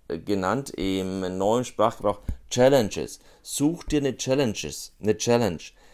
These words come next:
Herausforderung ist alles, was dich in Drive, in Bewegung bringt. Es ist dieser entscheidende Faktor, der unser Leben aktivieren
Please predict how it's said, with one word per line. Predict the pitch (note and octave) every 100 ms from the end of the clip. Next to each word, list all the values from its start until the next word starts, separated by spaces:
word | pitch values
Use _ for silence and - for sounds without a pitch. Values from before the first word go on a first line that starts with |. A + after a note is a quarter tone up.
| _ _
Herausforderung | F#2 G2 C3 - C#3 B2 B2 B2 -
ist | E2+ - -
alles, | - F#2 G2+ A2 G#2+ - - _ _ _ _ _ _
was | F2 F2+ - -
dich | E2 G2 -
in | F#2 E2+
Drive, | F2+ F2 G#2 -
in | F#2+ E2+
Bewegung | E2+ G2+ G#2+ G#2 F#2
bringt. | E2 D2 - _ _ _ _ _ _
Es | G2
ist | A2 A#2+
dieser | A2+ A#2 -
entscheidende | G2+ G2+ - A#2 D3+ D3 C#3+
Faktor, | A#2+ G#2+ - D#2 A1 - _ _ _ _ -
der | F2
unser | F#2+
Leben | E2+ F#2+ G2
aktivieren | F2 - E2+ D#2 F2+ A2 C3+